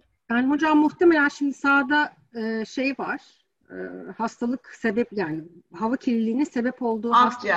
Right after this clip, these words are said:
Speaker 1: hastalıklar
Speaker 2: kanseri.
Speaker 1: var.
Speaker 2: Anladım,
Speaker 1: Bu
Speaker 2: anladım. Evet.
Speaker 1: Evet,
Speaker 2: Bunlara
Speaker 1: yani
Speaker 2: göre
Speaker 1: muhtemelen işte
Speaker 2: yapmışlar.
Speaker 1: aynen onlara göre işte kar-, yani bu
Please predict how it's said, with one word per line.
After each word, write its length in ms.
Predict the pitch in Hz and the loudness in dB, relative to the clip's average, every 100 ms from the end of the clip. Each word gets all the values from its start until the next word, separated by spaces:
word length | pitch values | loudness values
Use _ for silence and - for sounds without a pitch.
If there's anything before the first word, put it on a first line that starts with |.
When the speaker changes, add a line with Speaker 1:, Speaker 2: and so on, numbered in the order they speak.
| 175 | 0
Speaker 1:
hastalıklar 240 | 175 156 | 0 0
Speaker 2:
kanseri. 160 | 247 202 | 2 0
Speaker 1:
var. 120 | 190 254 | 4 6
Speaker 2:
Anladım, 560 | 294 302 285 214 190 254 | 6 6 0 -2 -6 0
Speaker 1:
Bu 40 | |
Speaker 2:
anladım. 460 | 247 254 285 - - | 2 4 4 0 -10
Evet. 260 | 311 233 156 | -8 -6 -4
Speaker 1:
Evet, 160 | 254 214 | -2 2
Speaker 2:
Bunlara 340 | 330 381 403 | 4 6 6
Speaker 1:
yani 100 | 392 | 6
Speaker 2:
göre 160 | 269 262 | 6 6
Speaker 1:
muhtemelen 480 | 349 339 311 269 277 | 6 6 4 2 0
işte 120 | 320 | 2
Speaker 2:
yapmışlar. 420 | 185 - 185 254 | 2 0 -2 2
Speaker 1:
aynen 280 | 277 254 220 | 2 2 0
onlara 380 | 247 269 269 269 | 0 0 0 -2
göre 360 | 220 196 202 | 0 0 0
işte 220 | 226 - 240 | -6 -6 -6
kar-, 300 | 254 240 196 180 190 | -2 -4 -4 -12 -10
yani 260 | 175 190 | -10 -8
bu 280 | 220 226 208 | -8 -8 -8